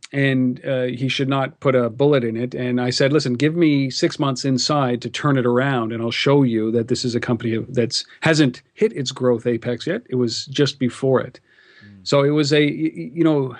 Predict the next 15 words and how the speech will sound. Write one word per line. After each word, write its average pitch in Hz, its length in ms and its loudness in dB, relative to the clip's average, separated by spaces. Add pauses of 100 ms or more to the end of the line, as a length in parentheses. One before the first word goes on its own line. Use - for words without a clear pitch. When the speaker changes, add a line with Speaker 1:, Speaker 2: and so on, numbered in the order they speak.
(160)
Speaker 1:
that 165 180 -2
transition 143 540 0
was 117 180 -6
not 123 260 2
smooth. 104 460 -6 (460)
It 120 60 0
was 120 200 2
ugly 127 540 2
because, 123 580 -2
um, 120 480 -6 (180)
you 131 120 -4
know, 117 180 0
the, 113 380 2
the 127 180 0
founder, 131 580 2